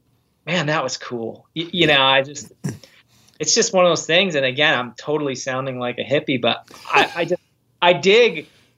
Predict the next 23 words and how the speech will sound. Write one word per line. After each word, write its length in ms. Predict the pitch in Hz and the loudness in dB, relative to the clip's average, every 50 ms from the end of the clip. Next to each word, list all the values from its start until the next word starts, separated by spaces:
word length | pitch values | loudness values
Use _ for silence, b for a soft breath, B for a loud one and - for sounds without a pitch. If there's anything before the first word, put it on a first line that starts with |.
| _ _ _ - 165 | _ _ _ -4 -2
I 80 | 156 | -2
dig 360 | 160 156 - 208 226 240 220 - | -2 0 2 2 2 2 2 -2
all 280 | - 175 165 175 170 | 0 2 4 4 4
of 160 | 165 156 143 - | 2 0 -2 -2
that. 380 | 151 147 143 135 123 - - | 0 0 0 0 -2 -4 -8
And 100 | 139 135 | -8 -6
that's 300 | 139 143 160 165 - - | -4 -4 -4 -4 -6 -8
just 280 | - - 185 - - - | -8 -8 -8 -8 -8 -10
created 460 | - - 156 156 156 147 147 139 139 | -8 -4 -2 -2 -2 -2 -2 -4 -4
such 240 | - - 143 143 - | -2 -2 -2 0 0
a 80 | 143 | 0
larger 800 | 131 120 120 120 139 147 160 156 160 165 165 160 160 156 156 - _ _ _ _ _ _ _ _ _ _ - | 0 2 2 0 2 2 0 0 0 0 0 2 0 0 -2 -6 _ _ _ _ _ _ _ _ _ _ -4
experience 920 | 165 165 - - - - - 156 160 170 175 160 147 135 131 131 127 127 - | -4 -2 -2 -2 -2 -2 0 2 2 4 4 4 4 2 2 0 -2 -6 -8
for 180 | - - 120 117 | -8 -8 -8 -6
me. 340 | 120 117 117 117 113 113 - | -4 -2 -2 -2 -2 -2 -4
And 120 | 127 123 | -2 0
I 80 | 123 123 | 0 2
look 260 | 127 147 151 147 - - | 4 2 2 2 0 0
forward 340 | - 147 147 147 139 135 123 | 2 4 6 6 4 4 0
more 440 | 123 123 127 131 135 135 135 135 135 | -4 -2 4 6 8 8 8 6 4
to 140 | - - 123 | 2 -4 0
those 300 | 127 127 131 135 131 131 | 4 4 6 4 4 2
moments 580 | 127 127 127 123 123 123 120 113 - - - | -2 -2 -2 -2 -2 -4 -4 -4 -6 -8 -10